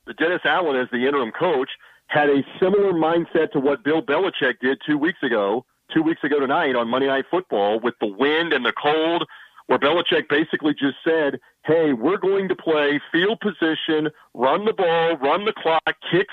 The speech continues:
field goals, and wait for the other team to make mistakes." And that's how they beat Buffalo that night in a low-scoring game. And Dennis Allen had the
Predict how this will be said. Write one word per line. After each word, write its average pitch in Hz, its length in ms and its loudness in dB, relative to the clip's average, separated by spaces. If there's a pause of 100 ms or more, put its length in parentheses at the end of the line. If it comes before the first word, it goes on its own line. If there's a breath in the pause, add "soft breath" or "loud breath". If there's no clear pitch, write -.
field 170 280 0
goals, 143 380 2
and 117 160 -4
wait 151 260 0
for 175 80 -2
the 156 160 0
other 160 180 -2
team 156 340 -2
to 147 80 0
make 127 320 -2
mistakes." - 540 -4 (520)
And 117 300 2
that's 131 240 0
how 151 140 0
they 156 100 2
beat 160 220 -2
Buffalo 147 640 0 (220 soft breath)
that 139 240 0
night 131 180 2
in 117 100 0
a 113 40 2
low-scoring 117 520 0
game. 117 260 0
And 107 120 -2
Dennis 147 280 0
Allen 143 300 0
had 127 160 -2
the 117 80 -6